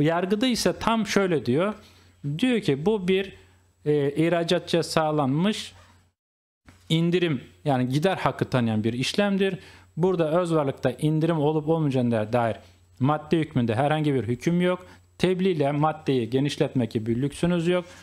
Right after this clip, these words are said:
Dolayısıyla işletme ihracatını yapıyorsa, anlattığımız şekilde dövizini fob'dan belirleyip buluyorsa, T L olan dövizlerini çıkartıyorsa Kıbrıs hariç, bundan hesaplayıp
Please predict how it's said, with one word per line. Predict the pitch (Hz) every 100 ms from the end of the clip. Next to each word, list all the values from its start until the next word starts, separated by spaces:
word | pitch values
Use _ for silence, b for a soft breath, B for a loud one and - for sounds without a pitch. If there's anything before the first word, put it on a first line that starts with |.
| -
Dolayısıyla | 175 175 151 135 135
işletme | 160 156 175 160 131 107 B B _
ihracatını | 160 170 160 135 123 - 113
yapıyorsa, | 135 151 170 147 - 151 160 B B B _ _
anlattığımız | 160 165 160 - 156 156
şekilde | - 135 123 117 117
dövizini | 151 147 147 131
fob'dan | - 147 139 127 120
belirleyip | 151 143 131 117 -
buluyorsa, | 147 147 123 143 -
T | 147 147
L |
olan | 139 127 117 120
dövizlerini | 123 120 120
çıkartıyorsa | 117 - 127 - 123 117 113
Kıbrıs | 135 127 117
hariç, | - 117 117 185 - B B B B B B B B _
bundan | 170 202 185 147
hesaplayıp | 131 185 180 151 151 185 185